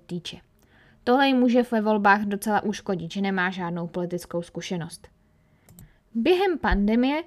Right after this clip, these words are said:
působila v poradní organizaci Koronerv dvacet, kterou sama založila, a tato organizace se věnovala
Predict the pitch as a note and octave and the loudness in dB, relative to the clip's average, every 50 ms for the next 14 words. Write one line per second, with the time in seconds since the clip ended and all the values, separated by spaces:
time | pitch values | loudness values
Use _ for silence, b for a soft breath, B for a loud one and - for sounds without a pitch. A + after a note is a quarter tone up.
0 | b b b b b b b - C#4 C#4 - - F4 D#4 E4 F4 F4 F4 E4+ E4+ | b b b b b b b -4 -4 -4 0 0 0 2 2 2 4 2 2 0
1 | - - D#4 D4+ D#4 D4+ D4 E4 D#4+ - B3+ B3+ A#3+ C4+ C4+ C#4 C4 D4+ D4 D4 | 0 0 2 4 4 2 0 -4 -2 0 0 0 2 2 2 2 2 0 -2 0
2 | - D4+ A#3 - - A#3+ B3 C#4+ E4 E4 C#4 A3+ G#3 - F3 F3 F3 F3+ F3+ - | -2 -6 -4 0 0 2 2 2 2 0 0 0 -2 -4 -6 -4 -2 -4 -4 0
3 | - A#3 B3 C4 - b b b b b b b - - F4+ F#4 F#4+ F4+ F#4 - | 0 0 0 0 -4 b b b b b b b 2 4 4 6 6 4 2 0
4 | F#4 D#4+ B3 G#3+ G3 G3 G3 G3 G#3 A3+ A#3+ A#3 C#4 C#4 C#4+ D4+ D#4+ D#4+ B B | 0 2 2 0 2 2 4 4 4 4 2 2 4 6 6 6 6 4 B B
5 | B B B B - A3 A3 G#3+ F#3+ - - C#4+ C4+ - D#4+ - - A#3+ A#3+ A#3 | B B B B 0 2 2 2 0 0 -6 -6 0 0 0 2 4 2 4 4
6 | B3+ C4 C#4 C#4 C4+ C#4+ C#4+ C#4+ - C#4 B3 - C4 A#3 A#3+ A#3 A3+ A3+ A3 A3 | 4 4 2 4 2 2 2 2 0 -4 0 0 0 2 4 4 4 4 4 4
7 | G#3+ G#3+ G#3 G#3 | 4 4 4 2